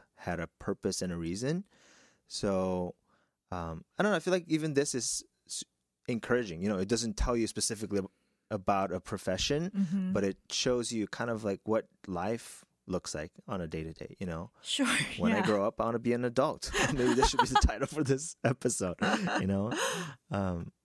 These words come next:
Speaker 1: and it, yeah, hopefully you're encouraged by Blair's story and, um, you know, even if you're feeling, like,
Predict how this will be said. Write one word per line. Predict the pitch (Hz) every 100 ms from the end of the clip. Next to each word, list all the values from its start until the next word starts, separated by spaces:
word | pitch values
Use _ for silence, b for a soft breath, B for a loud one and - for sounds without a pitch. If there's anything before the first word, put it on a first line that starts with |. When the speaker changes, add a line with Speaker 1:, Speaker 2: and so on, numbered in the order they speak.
| _ _ _ _ _ _ _ _ - -
Speaker 1:
and | 85
it, | 92 - _ _
yeah, | 113 139 - _
hopefully | - 110 - 113
you're | 110 104
encouraged | 101 95 - 98 - -
by | 95 92
Blair's | 90 92 92 90
story | - 90 85 90
and, | 80 85 85 85 b b b b b -
um, | 85 76 78 - _ _ _ _ _ _ _ _ _ _ _ -
you | 123
know, | 104 90
even | 98 95
if | 98 -
you're | 98 90
feeling, | - - 95 87 87 87
like, | 90 80 - -